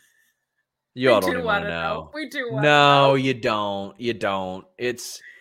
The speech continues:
Speaker 2: Will
Speaker 1: 'cause
Speaker 2: you put it
Speaker 1: as
Speaker 2: on
Speaker 1: of
Speaker 2: Fightful
Speaker 1: now
Speaker 2: Select if we reach six thousand subscribers?
Speaker 1: <sighs> It's just dumb, the thing that I heard. Like,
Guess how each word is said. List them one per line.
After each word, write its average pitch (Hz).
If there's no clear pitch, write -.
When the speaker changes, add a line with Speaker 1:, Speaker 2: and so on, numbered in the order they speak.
Speaker 2:
Will 294
Speaker 1:
'cause 165
Speaker 2:
you -
put -
it -
Speaker 1:
as -
Speaker 2:
on -
Speaker 1:
of 185
Speaker 2:
Fightful -
Speaker 1:
now 127
Speaker 2:
Select 226
if 285
we 202
reach 196
six 202
thousand 208
subscribers? 190
Speaker 1:
<sighs> -
It's 214
just 143
dumb, 147
the 107
thing 113
that 104
I 92
heard. 82
Like, 98